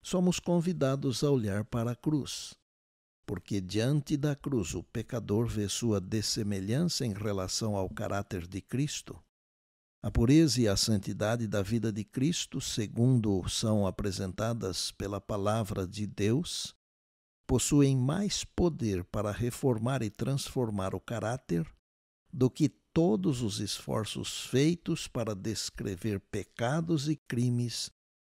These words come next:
de homens e os infalíveis resultados. Olhar firmemente para o Salvador erguido na cruz fará mais para purificar a mente e o coração de toda a contaminação do que todas as explanações científicas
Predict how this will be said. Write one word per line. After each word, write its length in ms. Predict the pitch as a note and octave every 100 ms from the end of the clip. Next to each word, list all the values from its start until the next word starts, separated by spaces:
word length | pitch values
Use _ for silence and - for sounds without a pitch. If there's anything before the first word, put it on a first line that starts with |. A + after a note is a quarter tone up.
| _
de 220 | A2 A2
homens 640 | G2 C#3 E3 E3 F3 - -
e 160 | C3 B2+
os 160 | A#2+ A#2+
infalíveis 680 | A2+ B2 G#2 G2 F#2+ G2 -
resultados. 1120 | G2 G2 A2 - F2+ F2+ - A2+ - - - _ _ _ _ _ A2
Olhar 300 | G#2+ A#2+ B2+
firmemente 760 | - C3 B2 B2+ A2+ B2 - G#2+
para 260 | B2+ A#2
o 60 | A2
Salvador 640 | - A2+ G#2 G#2+ G2 B2
erguido 500 | A#2+ G#2 A#2 C3 C3
na 160 | A#2+ A2
cruz 400 | - B2+ E3 -
fará 300 | B2 A2 A2+
mais 480 | G#2 A#2 E3 F#3 -
para 280 | C3 A#2+
purificar 640 | G#2+ B2 A2+ - A#2 B2 A2
a 80 | G2+
mente 380 | A2 D#3 E3+
e 60 | C3+
o 80 | A2
coração 600 | - G#2+ G2 - C3 C#3
de 160 | A#2
toda 520 | G#2 - C#3+ D#3+ D3 A#2
a 40 |
contaminação 1120 | - B2 A#2 A#2+ A2 A2+ G2+ G2 - C3 D#3
do 140 | D3+ C#3
que 180 | -
todas 680 | B2+ _ - D3 E3+ E3+ C#3+
as 160 | D3+ A#2+
explanações 880 | A#2+ - - A#2+ A2 G2+ - G#2 G#2+
científicas 1080 | - G#2 F#2+ - D#3+ E3 F3+ - D#3 D#3